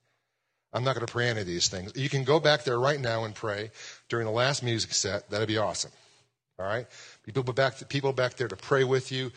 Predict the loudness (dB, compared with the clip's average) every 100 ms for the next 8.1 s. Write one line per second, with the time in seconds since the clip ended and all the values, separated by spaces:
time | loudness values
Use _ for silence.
0 | -14 -10 -4 -2 -4 -2 -2 -2 -2 2
1 | 4 4 4 2 2 0 -2 0 0 0
2 | -4 -4 -4 -2 0 2 4 2 2 0
3 | 0 -4 -14 -20 _ _ _ -8 -6 -2
4 | -2 -2 -8 -6 -2 2 2 0 -2 -4
5 | 0 0 2 2 6 6 6 4 4 4
6 | 6 6 4 -8 -10 2 4 4 2 2
7 | 2 0 0 2 0 -2 -10 -18 2 2